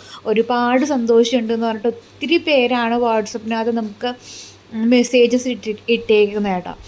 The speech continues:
അപ്പോൾ ഓഫർ വേറൊന്നുമല്ല, ഇതിൽ കൊടുത്തേക്കുന്ന റോസുകൾ നിങ്ങൾക്ക് ഇഷ്ടമുള്ള റോസുകൾ അത്രയും നിങ്ങൾക്കൊരു കോംബോ ആയിട്ട് പർച്ചേസ് ചെയ്യാം.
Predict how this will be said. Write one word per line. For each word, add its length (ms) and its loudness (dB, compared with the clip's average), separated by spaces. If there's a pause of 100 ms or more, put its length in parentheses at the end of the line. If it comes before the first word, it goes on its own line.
(400)
അപ്പോൾ 180 -4
ഓഫർ 520 2
വേറൊന്നുമല്ല, 840 0
ഇതിൽ 300 -2
കൊടുത്തേക്കുന്ന 760 -2
റോസുകൾ 580 2
നിങ്ങൾക്ക് 460 -4
ഇഷ്ടമുള്ള 560 0
റോസുകൾ 480 2
അത്രയും 420 -4
നിങ്ങൾക്കൊരു 400 2
കോംബോ 520 0
ആയിട്ട് 200 -2
പർച്ചേസ് 520 -4
ചെയ്യാം. 280 -2